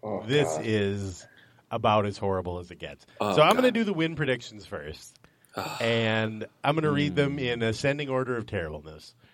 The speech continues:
Speaker 2: The Twins won seventy-three games.
Speaker 1: They sure did.
Speaker 2: Seventy-three.
Speaker 3: Seventy-three.
Speaker 2: Um, here are win predictions. Brandon, who was just undercutting everybody, predicted eighty-eight wins.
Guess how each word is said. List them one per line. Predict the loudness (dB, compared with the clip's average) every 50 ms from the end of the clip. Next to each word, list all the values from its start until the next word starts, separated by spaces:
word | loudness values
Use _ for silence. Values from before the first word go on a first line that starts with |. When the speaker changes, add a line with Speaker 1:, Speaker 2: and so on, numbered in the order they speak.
| _ _ _
Speaker 2:
The | -6 -2
Twins | 0 0 0 0 2 4
won | 8 8 8 8 6 4 0
seventy-three | 2 4 4 4 4 0 -2 -2 -2 -4 -4
games. | -4 -4 -6 -6 -10 -14 -20 -6 -4
Speaker 1:
They | -4 -2
sure | 0 0 -2 0
did. | 2 2 4 4
Speaker 2:
Seventy-three. | 4 2 0 -4 -6 -6 -4 -2 -2 -2 -2 -4 -8 -14 _ _ _ _ _ _ _ _ _ _ _ _
Speaker 3:
Seventy-three. | -12 -12 -12 -14 -16 -16 -20 -16 _ -2
Speaker 2:
Um, | 0 2 2 2 2 2 2 0 0 -2 -4
here | -6 -2 2 4 6 6 8
are | 8 8 8 6
win | 4 4 2 0
predictions. | 0 -2 -2 -2 -4 -8 -14 -16 -16 -16 -20 -20 -20 -20 -20 -20 _ _ _ _ _ _ _ _ _ _ _ 0
Brandon, | 4 6 6 6 6 4 2 -2 -2 -4 -6
who | 0 4 6 8 8
was | 8 8 6
just | 2 0 -2 2 4
undercutting | 2 4 4 2 2 2 2 0 2 0 0
everybody, | -2 -2 0 0 0 0 0 -4
predicted | -4 -4 -2 0 0 0 0 0 -4 -6 -8 -6 -2
eighty-eight | -2 0 0 2 2 2 2 2
wins. | 0 -2 -4 -6 -8 -14 -20 -20 -20